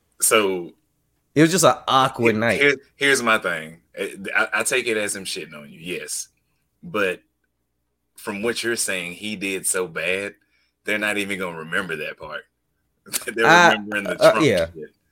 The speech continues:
Speaker 2: Yeah, they'll
Speaker 1: First
Speaker 2: remember the
Speaker 1: thing.
Speaker 2: good parts of the night they had. And like, what,
Speaker 1: Yeah.
Speaker 2: like I said, uh, the place,
Speaker 1: Mm.
Speaker 2: Fazeli, is one of the most amazing wineries pl-, that I've seen.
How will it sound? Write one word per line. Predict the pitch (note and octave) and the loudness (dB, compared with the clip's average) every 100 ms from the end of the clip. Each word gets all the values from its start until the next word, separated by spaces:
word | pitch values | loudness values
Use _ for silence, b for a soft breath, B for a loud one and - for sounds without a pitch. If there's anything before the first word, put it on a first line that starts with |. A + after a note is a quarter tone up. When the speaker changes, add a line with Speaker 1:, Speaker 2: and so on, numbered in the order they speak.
| _ - | _ 0
Speaker 2:
Yeah, | C#3 | 2
they'll | C#3 F#3 | 6 8
Speaker 1:
First | G3+ | 8
Speaker 2:
remember | F3 D#3+ D3 | 6 4 4
the | |
Speaker 1:
thing. | A2 | 4
Speaker 2:
good | G#2+ - | 2 0
parts | - G#2+ - | 4 2 4
of | G2+ | -2
the | F#2 | 0
night | F2 D#2+ | 0 -2
they | E2 E2 | -4 -2
had. | D#2+ D#2 | -2 0
And | G2+ | 0
like, | G#2+ A2+ | 2 4
what, | B2+ | 4
Speaker 1:
Yeah. | B2+ | 4
Speaker 2:
like | C#3 | 4
I | C#3+ | 4
said, | - C#3 G2 | 2 2 2
uh, | G2 G2+ F#2+ | 4 4 2
the | F#2+ | 0
place, | G2+ C#3 D3+ - | 2 4 4 2
Speaker 1:
Mm. | |
Speaker 2:
Fazeli, | G#2+ A#2 C3 B2+ | 0 6 6 6
is | A#2 A2 | 2 -2
one | G2+ A#2 | 0 0
of | A2 | 2
the | |
most | G2+ G#2+ - | 2 0 -2
amazing | F2+ C#3 C3 A#2 G#2+ | 0 2 2 0 0
wineries | A#2+ A#2 G#2 G2 F#2 F#2 D#2+ - | 4 4 4 0 0 -2 -6 -14
pl-, | - A#2+ | -8 -6
that | F#2 G2+ | 0 2
I've | F#2 | 2
seen. | - B2+ G2+ | 2 -2 -2